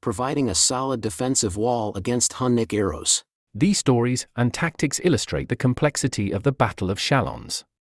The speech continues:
Speaker 2: It was a clash of different cultures, strategies, and individual acts of bravery that shaped the course of the battle.
Speaker 1: Absolutely, Marco. The heroism displayed by individuals like Theodoric and Thorismund,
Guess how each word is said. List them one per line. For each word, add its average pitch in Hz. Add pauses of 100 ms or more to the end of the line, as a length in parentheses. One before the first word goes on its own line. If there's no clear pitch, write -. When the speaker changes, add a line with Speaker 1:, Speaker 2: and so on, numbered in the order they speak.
(680)
Speaker 2:
It 156
was 170
a 160
clash -
of 120
different 92
cultures, 139 (100)
strategies, 92 (240)
and 117
individual 127
acts 135
of 120
bravery 123
that 123
shaped 135
the -
course 82
of 80
the 117
battle. 131 (260)
Speaker 1:
Absolutely, 127
Marco. 107 (880)
The 107
heroism 98
displayed 113
by 107
individuals 113
like 98
Theodoric 117
and 95
Thorismund, 87